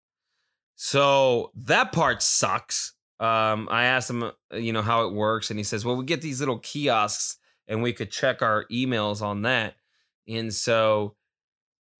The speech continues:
that's how he's able to do it. But the only way he can email, I, I believe he, I don't know if it's just send. I'm sure it's both send and receive.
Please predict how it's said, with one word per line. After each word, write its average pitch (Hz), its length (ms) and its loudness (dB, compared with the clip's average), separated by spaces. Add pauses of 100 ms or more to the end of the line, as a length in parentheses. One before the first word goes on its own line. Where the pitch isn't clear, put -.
that's 131 380 0
how 151 80 2
he's 123 120 0
able 120 160 0
to 101 60 -8
do 147 140 -2
it. 110 120 -4
But 107 200 -2
the 113 120 -4
only 113 140 0
way 113 140 -2
he 107 180 -4
can 110 260 -8
email, 110 760 -2 (560)
I, 117 120 -6 (100)
I 139 40 0
believe 135 420 -2
he, 123 380 -6 (1160)
I 123 60 -2
don't 185 80 0
know 226 100 2
if 185 100 -2
it's 151 140 -2
just - 460 -6
send. 110 640 0 (120)
I'm 110 120 -12
sure 151 240 -2
it's 127 100 -6
both 117 240 -2
send 117 160 -2
and 107 60 -6
receive. 104 420 -4